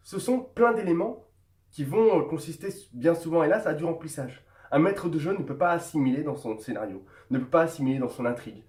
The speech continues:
dans sa campagne, dans sa partie, dix pages d'histoire, d'intrigue et de problèmes pour chacun des personnages autour de la table. Souvent, on joue, on est à quatre ou cinq joueurs plus le maître de jeu. On ne peut pas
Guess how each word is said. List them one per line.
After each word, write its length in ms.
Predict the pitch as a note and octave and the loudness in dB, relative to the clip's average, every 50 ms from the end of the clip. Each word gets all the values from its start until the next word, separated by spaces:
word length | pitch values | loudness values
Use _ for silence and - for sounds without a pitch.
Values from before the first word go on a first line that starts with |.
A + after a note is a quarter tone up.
| - - - _ _ | -20 -20 -20 _ _
dans 100 | C3 C3 | 0 0
sa 160 | C3 - C#3+ | 2 0 -2
campagne, 480 | C3+ - D3+ C3+ - C3 B2 B2 B2 A#2+ | -2 0 -2 0 2 2 2 2 2 0
dans 100 | A2+ A2 | -4 -4
sa 140 | - C#3+ | -2 -4
partie, 480 | C3 - C#3+ C3 - - - E3+ F#3 A3 - _ _ _ _ _ _ _ _ _ _ _ _ _ _ _ _ _ _ _ - | -4 -2 -4 -8 -8 -10 -12 -12 -12 -12 -16 _ _ _ _ _ _ _ _ _ _ _ _ _ _ _ _ _ _ _ -6
dix 200 | C#3 E3 G3 F#3+ | -6 -4 -4 6
pages 460 | - G#3 F3 F3+ G3+ G3 F3 E3 - - _ _ - | 8 10 10 10 8 4 0 -6 -12 -16 _ _ -12
d'histoire, 640 | C#3 D3 E3+ E3 - - D3+ D#3+ D#3 E3 D#3+ D#3 C#3 | -8 -8 -8 -8 -6 -2 2 2 2 2 0 -4 -4
d'intrigue 600 | C3 E3 D#3+ D#3+ - - D3+ D#3+ D3+ F3 F3+ C#3+ - - _ _ _ _ _ _ _ | -2 -2 -2 -2 -2 -6 -6 -6 -6 -8 -10 -10 -12 -16 _ _ _ _ _ _ _
et 120 | - B2 | -8 -6
de 100 | A#2+ B2 | -4 -4
problèmes 540 | B2 - - - D3 D3+ D3+ D#3 E3 F3+ E3 - - _ _ _ _ _ _ _ _ | -6 -6 -6 -4 -2 0 0 0 -2 -4 -6 -10 -16 _ _ _ _ _ _ _ _
pour 360 | D3 D3+ E3 E3+ F3 - - _ _ | -2 0 0 0 -2 -8 -16 _ _
chacun 320 | - - D#3+ D3+ E3+ E3 | -2 -2 0 2 2 2
des 100 | D3+ C#3+ | 0 0
personnages 380 | C#3+ C#3 C3+ - D3 C#3+ D3 C3 | -2 -6 -8 -4 -4 -4 -4 -4
autour 160 | C3 C3 B2+ | -6 -6 -4
de 80 | B2+ | -4
la 80 | B2+ A#2+ | -4 -2
table. 220 | A2+ A#2 G#2+ - | -2 -4 -4 -4
Souvent, 220 | - - C#3 D3+ D#3 | -6 -4 -2 0 2
on 120 | D3 C3 | 2 0
joue, 180 | A2+ C#3 E3 D#3 | 0 -2 -2 -2
on 100 | C#3 A#2 | 0 0
est 40 | A2 | -2
à 80 | G#2+ | -2
quatre 300 | - - D#3+ D#3 - - | -2 -2 -2 -2 -2 -6
ou 40 | C3 | -8
cinq 220 | - - D3 B2+ | -4 -4 -4 -2
joueurs 280 | A2+ B2 C#3 D3 C#3+ - | -2 -2 -2 -2 -2 -2
plus 180 | - C#3+ - - | -8 -10 -6 -2
le 60 | B2+ | 0
maître 260 | B2 - - - B2 | 0 0 -2 -4 -6
de 80 | B2 A#2 | -6 -4
jeu. 260 | C3+ E3 - - - - _ _ _ _ _ _ - | -4 -4 -4 -6 -10 -18 _ _ _ _ _ _ -8
On 80 | C#3+ | -8
ne 60 | C3+ - | -4 -4
peut 180 | D#3 D3 - | -4 -4 6
pas 420 | - F3+ F#3 G#3+ G#3 - - - | 8 8 8 8 6 2 -4 -10